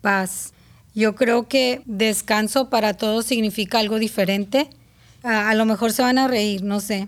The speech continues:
pero mi forma de descansar es estar en mi casa limpiando y organizando la casa. Y muchos dirían, "¿Pero cómo? Eso no estás descansando."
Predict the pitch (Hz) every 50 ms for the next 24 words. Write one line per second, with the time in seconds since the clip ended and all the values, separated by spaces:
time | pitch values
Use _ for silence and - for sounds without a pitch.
0 | - - 247 233 226 220 220 220 208 202 214 226 233 233 247 277 302 294 - 302
1 | 294 302 294 302 294 285 269 240 220 214 202 - - 202 196 196 185 - 220 208
2 | 220 247 262 - - - 254 226 220 208 - 254 240 - - - - 214 220 220
3 | 247 254 254 240 214 180 - 202 202 208 202 - 254 262 285 285 - 226 202 202
4 | 208 190 202 214 208 208 214 233 240 240 269 277 294 311 302 226 202 208 208 202
5 | 190 202 196 196 190 175 - 220 214 220 220 214 208 185 185 - 190 180 - -
6 | 170 - - - - - - - - 160 147 220 226 226 226 233 226 - 277 269
7 | 233 247 254 226 233 233 226 220 202 185 - - - - - _ - - 233 233
8 | 220 220 202 - - 220 214 233 269 294 330 302 220 185 175 180 - _ - 220
9 | 208 196 262 262 254 254 254 240 - - 247 233 247 269 262 262 262 226 220 220
10 | - 220 226 247 247 214 196